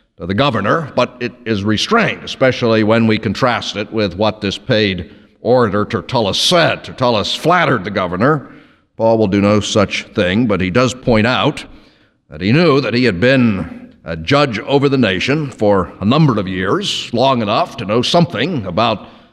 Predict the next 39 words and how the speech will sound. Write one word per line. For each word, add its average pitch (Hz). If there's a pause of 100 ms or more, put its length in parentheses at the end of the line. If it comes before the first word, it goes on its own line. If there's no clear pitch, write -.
(120)
the -
kind 120
of 95 (680)
nation 110
over 107 (140)
which 110
he 101
was 95
presiding. 101 (460)
And 85
because 131
he 120
was 104
a 98
judge, 92
you 95
see, 110
all 175
these 156
words 117
are 82
chosen 90
very 117
carefully. 82 (140)
Because 143
he 131
was 113
a 107
judge, 160
undoubtedly 147 (520)
had 127
ruled 160
in 147
court 139
over 143
cases 135
much 127
like 151
this. -